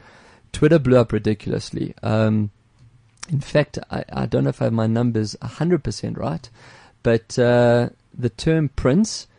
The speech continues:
and the hashtag Prince Together was over twelve point eight million tweets in that twenty-four hours. Now, if I'm not mistaken, that was double David Bowie. And that just gives you an idea about how iconic this guy really was.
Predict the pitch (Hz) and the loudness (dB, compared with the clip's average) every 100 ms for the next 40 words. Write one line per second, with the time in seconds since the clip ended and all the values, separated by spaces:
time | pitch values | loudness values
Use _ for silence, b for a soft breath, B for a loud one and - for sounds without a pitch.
0 | _ - 117 123 147 - 123 - 131 113 | _ -2 2 4 2 0 -2 0 -2 -2
1 | - 110 113 107 107 104 - 117 113 - | -4 0 2 2 0 -4 -2 -2 -2 -6
2 | - 131 131 - - 123 120 - 113 - | -2 0 0 -4 -4 -4 -4 -4 -6 -4
3 | 113 117 127 117 110 - 113 110 - - | -2 0 2 0 -2 -2 -4 -4 -6 -4
4 | 107 104 - 107 110 - 110 101 - - | -2 -2 -4 -6 -6 -6 -6 -6 -12 -18
5 | B B B B - 113 120 123 156 143 | B B B B -2 0 2 2 0 0
6 | 143 131 135 123 113 - - 117 123 110 | -2 0 0 0 -2 -4 0 2 4 2
7 | 101 107 113 110 107 101 95 101 147 139 | -2 -4 2 2 2 0 0 0 -6 -10
8 | 131 123 147 - 143 135 143 123 117 - | -6 -4 -4 -2 -2 0 -2 0 -2 2
9 | 120 107 73 - b b b b 107 113 | 2 4 0 -8 b b b b -2 0
10 | 110 117 127 110 - 123 110 - 110 - | 2 2 2 2 -2 -2 -2 -4 -6 -2
11 | 110 107 104 113 110 107 110 113 82 - | 0 2 2 0 0 0 2 4 2 -4